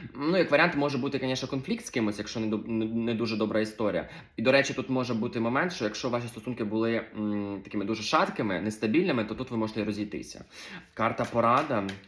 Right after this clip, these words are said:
для раків. Поглядім, що там карти нам скажуть на цей період. Боже, Боже, не дай Боже колишнє. У мене ще кармічні вузли в цьому году, году в солярі стоять.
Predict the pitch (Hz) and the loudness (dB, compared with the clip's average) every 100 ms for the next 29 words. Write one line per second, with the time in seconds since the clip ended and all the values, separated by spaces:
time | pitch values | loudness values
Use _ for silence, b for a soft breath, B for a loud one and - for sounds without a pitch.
0 | B B 104 107 110 113 123 135 101 87 | B B -6 4 6 6 4 0 -6 -6
1 | - 104 117 110 117 123 - 107 107 117 | -4 0 0 0 -2 -2 -2 -4 -2 -4
2 | - 151 107 98 - 95 95 98 - B | -2 -2 0 -2 0 0 0 -4 -6 B
3 | B B 104 101 104 113 104 98 95 92 | B B -4 0 -2 0 0 0 -4 -4
4 | 92 170 151 101 98 87 92 92 104 135 | -4 -2 -2 -2 -4 -4 -6 -4 0 0
5 | 190 120 110 107 95 92 - - - 98 | 0 -2 -4 -6 -6 -6 -8 -12 -6 -2
6 | 107 113 - - 131 120 123 127 117 135 | 0 -2 0 0 2 0 0 0 0 0
7 | 170 120 107 101 98 101 101 101 104 117 | 0 2 2 2 0 -4 -4 -6 -2 0
8 | 120 110 - 123 107 104 101 - 101 95 | 2 0 -2 0 2 2 0 -2 0 -2
9 | - | -6